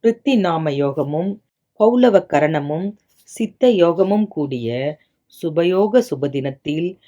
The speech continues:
உதயாதி நாழிகை இரவு பனிரெண்டு மணிக்கு கன்னியா லக்னத்தில், ரிஷப நவாம்சத்தில்,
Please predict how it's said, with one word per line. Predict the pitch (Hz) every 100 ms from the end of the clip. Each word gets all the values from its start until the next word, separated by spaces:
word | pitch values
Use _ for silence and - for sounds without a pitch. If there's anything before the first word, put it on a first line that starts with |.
| _ -
உதயாதி | 151 170 214 208 202 202
நாழிகை | 151 147 165 147 170 170
இரவு | 143 151 156 139 113
பனிரெண்டு | - 170 208 180 143
மணிக்கு | 131 147 143 151 175 175 _ _ _
கன்னியா | - 226 240 254 233
லக்னத்தில், | 165 143 160 139 - 151 196 208 _ _ _ 160
ரிஷப | 190 247 214 214
நவாம்சத்தில், | 160 139 156 165 - 139 - 139 156